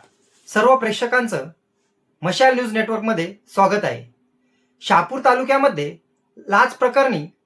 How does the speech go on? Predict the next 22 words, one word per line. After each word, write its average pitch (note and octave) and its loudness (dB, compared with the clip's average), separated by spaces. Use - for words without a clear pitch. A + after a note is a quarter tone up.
वन F#3 2
विभागाच्या B3+ 2
दोघांना G#3+ 2
अटक - 2
झाली F#3 2
आहे. A#2+ -4
खर्डी G3+ 4
भागातील G3+ 0
मोडकसागर G#3 0
धरणाच्या F#3 -2
पाणलोट A3 4
क्षेत्रातील A3+ -2
वाळूची A3+ 0
वाहतूक A#3 -4
करण्यासाठी A#3+ -2
वन A3 0
विभागाच्या B3 0
संरक्षित C4 0
क्षेत्रातून A#3+ -2
वाहतुकीस A3+ -4
परवानगी A3 0
देण्यासाठी F#3 -2